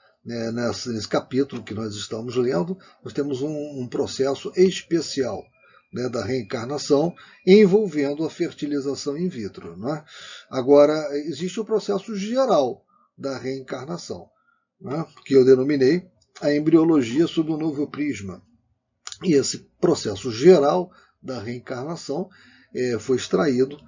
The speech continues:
da obra Missionários da Luz, de André Luiz, psicografado por Chico Xavier. Então,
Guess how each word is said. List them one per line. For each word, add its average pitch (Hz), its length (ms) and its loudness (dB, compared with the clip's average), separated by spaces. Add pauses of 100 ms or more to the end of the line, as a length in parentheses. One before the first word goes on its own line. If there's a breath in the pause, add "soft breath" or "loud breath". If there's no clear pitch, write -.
(280 soft breath)
da 120 160 -2
obra 120 320 2
Missionários 139 760 0
da 151 120 -2
Luz, 120 280 -2
de 131 120 -2
André 110 320 -2
Luiz, 156 480 -4 (320 soft breath)
psicografado 127 920 0
por - 160 -8
Chico 135 240 -6
Xavier. 151 440 -2 (680 loud breath)
Então, 196 400 6